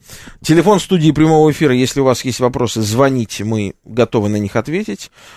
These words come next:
А, восемь четыре девять пять семь три семь три девяносто четыре восемь. И также, если вы нас хотите не только слышать, но и видеть, можете зайти на YouTube и там набрать канал «Говорит Москва», и вы нас увидите.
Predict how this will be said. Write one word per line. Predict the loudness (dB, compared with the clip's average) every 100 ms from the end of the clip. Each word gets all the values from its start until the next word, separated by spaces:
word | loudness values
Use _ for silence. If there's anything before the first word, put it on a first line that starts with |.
| _
А, | 2 6 6 6
восемь | 4 -2 -4
четыре | -10 -6 -4
девять | -2 -2 -2
пять | -2 -2
семь | -2 -4
три | -4
семь | -4 -6
три | -4 -4
девяносто | -4 -4 -8
четыре | -6 -2 0
восемь. | -2 -4 -10 -12 -20 -20 _
И | 0 2 2
также, | 2 0 -2
если | -4 -4 -4
вы | -2
нас | -2 -2
хотите | -6 -8 -6
не | -4 -2
только | -4 -4 -4
слышать, | -4 -4 -4 -4
но | -2
и | 0
видеть, | -2 -4 -6 -6
можете | -4 -4 -6 -8
зайти | -4 -4 -4 -6
на |
YouTube | -4 -6 -6 -8 -10 _ -20 -20 _ -8
и | -2 -2
там | 0 0
набрать | 0 0 -2 -4
канал | -4 -4
«Говорит | -2 -2 -2 -2
Москва», | -6 -6 -4 -2 -2 -6 -12
и | -10
вы | -6 -4
нас | -4 -6
увидите. | -12 -12 -16 -20